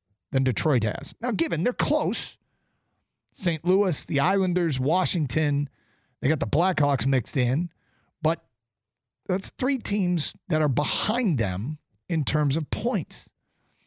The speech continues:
So if last night's effort, and really the effort that they showed,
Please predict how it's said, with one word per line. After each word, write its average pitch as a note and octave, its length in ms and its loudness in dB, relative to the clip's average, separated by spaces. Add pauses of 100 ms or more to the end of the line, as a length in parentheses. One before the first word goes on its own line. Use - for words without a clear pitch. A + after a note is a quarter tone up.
(380)
So - 200 0
if D3 120 -2
last A3+ 380 0
night's B3 320 -2
effort, - 460 -4 (760)
and G#3+ 180 0
really E4 300 0
the F#3+ 240 -2
effort G#3 380 -2
that D#3+ 160 -4
they D#3 140 2
showed, E3+ 800 0